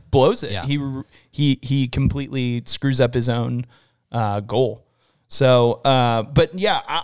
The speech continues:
Speaker 1: I feel like Michael is, for the most part, completely, like you said, a non-entity. He's almost like the perfect example of, like, like, um, a central character being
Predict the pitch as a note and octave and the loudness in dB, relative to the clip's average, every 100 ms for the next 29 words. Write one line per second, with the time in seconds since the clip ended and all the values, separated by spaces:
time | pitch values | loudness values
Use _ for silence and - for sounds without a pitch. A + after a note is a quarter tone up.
0 | - F3 A#3+ - C4 G3 D3 C3 C3+ B2+ | -4 -4 -4 -4 -2 0 0 0 -2 -2
1 | B2 B2+ B2+ - C3+ B2 - C#3 B2+ A2 | 2 2 2 2 -2 -2 0 0 2 0
2 | D3+ - A#2 G#2 - C3 A#2+ - C#3 D#3+ | 0 0 -2 -2 -6 -8 -6 -8 -8 -6
3 | C#3+ B2 A#2 - C#3+ C3+ C3 D3 D#3+ A2+ | -6 -6 -8 -4 -2 0 -2 0 0 -2
4 | A#2 A#2 A#2+ A2+ B2 B2+ A#2 - F#2 - | -2 0 0 0 -4 -4 -6 -8 -12 -18
5 | - - - C3 C3 C#3+ C#3+ B2+ B2 A#2 | -20 -16 -6 0 2 2 0 2 0 0
6 | B2+ A#2+ - C3 B2+ A#2 A#2+ A#2+ A#2 G#2+ | -4 -2 0 0 -2 -6 -8 -6 -4 -4
7 | A#2+ A#2 G#2+ A2+ G#2 G#2 - _ _ _ | -2 -2 -2 -4 -4 -6 -18 _ _ _
8 | _ B2 A#2 - _ _ - C#3 C3 B2+ | _ -4 -4 -6 _ _ -6 -4 -2 -4
9 | - - B2+ A#2+ B2 - C3+ C3+ C#3 B2 | -10 -2 -2 0 -2 0 0 0 -2 -2
10 | - B2 B2 A#2+ B2 A#2 A#2+ B2 A#2+ A2+ | -2 0 0 0 -2 -2 0 0 0 -2
11 | A2+ | -4